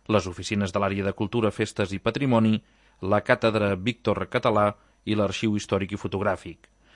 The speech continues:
Amb el trasllat de les oficines de cultura i patrimoni es complementa, doncs, la posada en marxa de l'Alfolí com a espai cultural. Tot i que l'horari d'atenció al públic de l'àrea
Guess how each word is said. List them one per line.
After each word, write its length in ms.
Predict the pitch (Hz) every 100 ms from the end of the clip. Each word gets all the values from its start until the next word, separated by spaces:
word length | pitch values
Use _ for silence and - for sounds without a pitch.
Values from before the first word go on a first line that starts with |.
| _ -
Amb 100 | 98
el 120 | 101
trasllat 360 | 101 98 113 104
de 120 | 107
les 140 | 101 107
oficines 420 | 104 117 104 101
de 80 | 110
cultura 320 | 110 104 107
i 80 | 101
patrimoni 520 | 113 120 120 127 147
es 100 | 143
complementa, 720 | - 135 120 110 117 127 113
doncs, 240 | 104 120 117
la 160 | 110
posada 360 | - 104 107 117
en 60 | 113
marxa 480 | 110 107 - 110 113 - -
de 200 | - 101 120
l'Alfolí 640 | 123 123 113 113 110 107 104
com 280 | - 117 110
a 100 | 110
espai 380 | - - 95 95
cultural. 540 | - 98 107 95 82 - _ _ _ - - -
Tot 200 | - 117
i 60 | 120
que 120 | 117
l'horari 320 | 117 113 117 110
d'atenció 440 | 113 113 107 123
al 80 | 117 131
públic 280 | 110 110
de 120 | 104 110
l'àrea 420 | 113 107 110